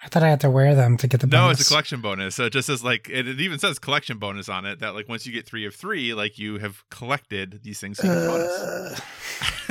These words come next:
Speaker 2: <laughs> So you can pick one up to look however you want to. Uh, I like Rivet a lot.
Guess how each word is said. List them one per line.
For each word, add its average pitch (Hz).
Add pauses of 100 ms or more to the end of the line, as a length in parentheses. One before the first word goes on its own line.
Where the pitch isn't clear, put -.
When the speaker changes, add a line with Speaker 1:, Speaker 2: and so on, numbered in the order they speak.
(240)
Speaker 2:
<laughs> - (140)
So -
you 196
can 208
pick -
one 226
up 196
to 196
look 247
however 185
you 196
want 262
to. 110 (560)
Uh, 139
I 165
like 165
Rivet 135
a 120
lot. 110